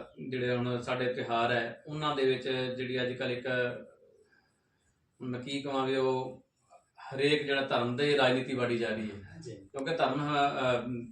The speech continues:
Speaker 1: ਧਰਮ ਕਦੇ ਵੀ ਨਹੀਂ ਕਹਿੰਦਾ ਵੀ ਤੁਸੀਂ ਲੜੋ ਆਪਸ ਦੇ ਵਿੱਚ, ਉਹ ਸਾਂਝੀਵਾਲਤਾ ਇਸ ਦੇਸ਼ ਦਿੰਦੇ ਹੈ। ਪਰ ਧਰਮਾਂ ਨੂੰ ਵੀ ਅੱਜ ਕੱਲ੍ਹ ਧਰਮ, ਅਹ, ਸੌਰੀ, ਤਿਉਹਾਰਾਂ ਨੂੰ ਵੀ ਅੱਜ ਕੱਲ੍ਹ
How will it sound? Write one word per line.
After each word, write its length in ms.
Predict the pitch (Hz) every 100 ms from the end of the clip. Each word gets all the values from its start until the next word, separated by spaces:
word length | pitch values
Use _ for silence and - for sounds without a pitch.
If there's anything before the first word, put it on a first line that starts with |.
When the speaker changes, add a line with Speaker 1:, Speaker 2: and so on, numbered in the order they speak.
| -
Speaker 1:
ਧਰਮ 260 | 131 135
ਕਦੇ 220 | 147 160 170
ਵੀ 80 |
ਨਹੀਂ 140 | 156 143
ਕਹਿੰਦਾ 200 | 143 143
ਵੀ 140 | 143 139 - 131
ਤੁਸੀਂ 280 | 135 127 131
ਲੜੋ 480 | 127 123 110 - -
ਆਪਸ 220 | 123 120
ਦੇ 120 | 120
ਵਿੱਚ, 340 | 117 110 107 - _ _ _ _ -
ਉਹ 80 | 143
ਸਾਂਝੀਵਾਲਤਾ 540 | 160 180 165 147 147
ਇਸ 80 | 147
ਦੇਸ਼ 260 | 135 135
ਦਿੰਦੇ 300 | 127 110 107
ਹੈ। 240 | 107 104 - _ _ _ _
ਪਰ 100 | 151
ਧਰਮਾਂ 380 | - 139 127 147
ਨੂੰ 100 | 170
ਵੀ 100 | 165
ਅੱਜ 100 | 139
ਕੱਲ੍ਹ 400 | 139 143 139 139
ਧਰਮ, 200 | 151 123
ਅਹ, 500 | 127 131 123 120 120
ਸੌਰੀ, 260 | 135 131 120
ਤਿਉਹਾਰਾਂ 380 | 127 123 135
ਨੂੰ 100 | 156
ਵੀ 60 | 160
ਅੱਜ 120 | 143
ਕੱਲ੍ਹ 320 | 139 139 139